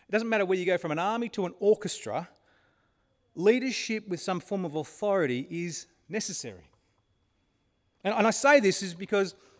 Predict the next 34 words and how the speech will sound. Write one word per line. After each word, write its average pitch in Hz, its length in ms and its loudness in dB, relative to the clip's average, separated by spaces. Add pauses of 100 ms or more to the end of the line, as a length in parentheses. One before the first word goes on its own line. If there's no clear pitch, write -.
(360)
I 196 80 0
think 285 280 -2
that 190 180 -2
the, 202 100 6
the 196 220 0
idea 233 360 0
that 185 100 -4
is 165 120 -4
championed 160 800 -2
in 147 180 -6
our 139 140 -2
day 135 260 -2
and 135 140 -4
age 156 320 -2
is 131 100 -8
the, 147 220 -6 (100)
the 147 160 -2
idea 143 300 0
of 123 80 -4
the 139 80 -4
leaderless 139 480 -4
group. 156 340 -8 (720)
Rightio? 127 340 -8 (1000)
The 165 80 -6
reality 226 380 4
of 175 80 2
a 180 40 4
leaderless 180 420 4
group 165 320 -2
is 165 160 0
a, 160 180 -2
is 151 120 -4
a 147 60 -6
unicorn. 139 520 -6